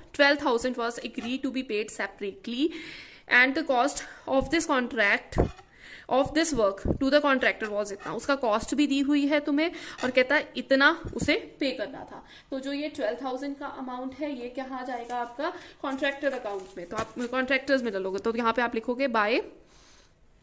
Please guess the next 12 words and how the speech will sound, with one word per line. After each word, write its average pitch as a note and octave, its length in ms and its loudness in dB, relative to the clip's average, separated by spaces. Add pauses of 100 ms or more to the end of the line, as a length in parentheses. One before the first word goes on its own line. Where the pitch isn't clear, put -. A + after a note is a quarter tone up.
(120)
contractor, A3+ 680 4 (2000)
सॉरी, G3+ 200 0
contractees A#3 880 2 (1120)
account, A#3 460 4 (320)
ठीक A3+ 180 0
है, C#4 120 4 (340)
जो A#3 80 6
आपका A3+ 260 4 (140)
एक्स्ट्रा B3 340 2
वर्क F#3+ 300 -2
था, - 100 -8 (100)
एक्स्ट्रा C4+ 460 0